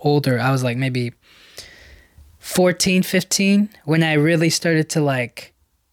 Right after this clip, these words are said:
be like, "Oh, it's a personal victory. Like, he made it to the end, you know? He doesn't have to win. It doesn't have to be about knocking him out or getting the decision at the end of it all. It's not about that. It's the fact that he was able to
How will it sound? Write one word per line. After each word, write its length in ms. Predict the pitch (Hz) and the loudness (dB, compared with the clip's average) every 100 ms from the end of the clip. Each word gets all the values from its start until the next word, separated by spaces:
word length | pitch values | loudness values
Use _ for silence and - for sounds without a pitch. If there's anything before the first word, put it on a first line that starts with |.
| _ _ _ _ _ _ | _ _ _ _ _ _
be 140 | 165 | 0
like, 260 | 156 143 135 - | 2 2 -2 -2
"Oh, 300 | 220 196 151 | 2 2 0
it's 140 | 147 | -2
a 60 | 170 | -4
personal 540 | - 254 - 208 170 | 0 0 0 -2 0
victory. 520 | 156 143 - 131 117 107 | 0 -2 -4 -6 -6 -8
Like, 320 | 135 123 - - - - | -6 -8 -10 -20 -20 -20
he 180 | - 170 | -4 2
made 340 | 165 180 202 185 | 4 4 4 2
it 140 | 170 | 0
to 140 | - | -2
the 220 | 165 156 170 | 0 0 0
end, 420 | 190 127 107 - _ | 0 -2 -8 -18 _
you 140 | 135 | -6
know? 180 | 135 139 | -4 -2
He 140 | - | -2
doesn't 280 | 175 185 160 | 2 2 2
have 360 | - 180 196 - | 0 -2 -2 -2
to 120 | 160 | -2
win. 240 | 131 127 | 0 -2
It 80 | 131 | 0
doesn't 180 | 156 160 | 0 0
have 180 | 165 165 | 0 -2
to 100 | 143 | -6
be 240 | - 185 | -2 0
about 500 | 180 139 127 117 - - - - - _ _ _ _ _ _ _ _ _ _ _ | 0 0 0 -2 -6 -20 -20 -20 -20 _ _ _ _ _ _ _ _ _ _ _
knocking 520 | 160 160 190 - 175 | 0 2 0 0 0
him 180 | 151 151 | 2 2
out 340 | 156 165 156 | 0 0 0
or 280 | 139 131 127 - _ _ | 0 -2 -4 -12 _ _
getting 260 | - 165 165 | -2 0 2
the 80 | 147 | 0
decision 540 | - - 185 180 156 | 0 0 2 2 2
at 160 | 139 127 | 0 0
the 100 | 139 | 0
end 160 | 151 | 0
of 80 | 131 | 0
it 100 | 127 | 0
all. 240 | 147 151 127 | 2 2 0
It's 140 | - | -2
not 160 | 165 147 | 0 0
about 360 | 135 165 170 | 0 -2 0
that. 120 | 127 | -2
It's 140 | 120 - | -4 -6
the 80 | 139 | -4
fact 260 | 160 156 | -2 -2
that 160 | 143 131 | -4 -4
he 140 | 170 | -2
was 160 | 160 151 | 0 0
able 220 | 160 156 | -2 -4
to 340 | - 131 123 | -4 -4 -4